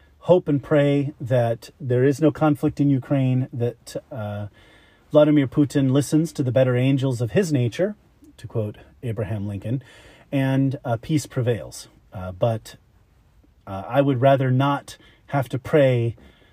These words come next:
for Vladimir Putin to be a good man, <laughs> for a dictator and a, a, uh, a brute. Uh,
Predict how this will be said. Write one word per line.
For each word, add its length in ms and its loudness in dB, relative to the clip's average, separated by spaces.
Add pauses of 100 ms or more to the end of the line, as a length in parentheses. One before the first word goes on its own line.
(140)
for 160 -4
Vladimir 420 2
Putin 640 -2 (140)
to 100 -4
be 420 -2
a 80 -6
good 220 0
man, 300 -2 (200)
<laughs> 180 -20
for 160 -6
a 60 -2
dictator 680 -2 (100)
and 180 -4
a, 240 -6 (200)
a, 320 -8 (680)
uh, 380 -8 (400)
a 80 -2
brute. 460 2 (800)
Uh, 260 -6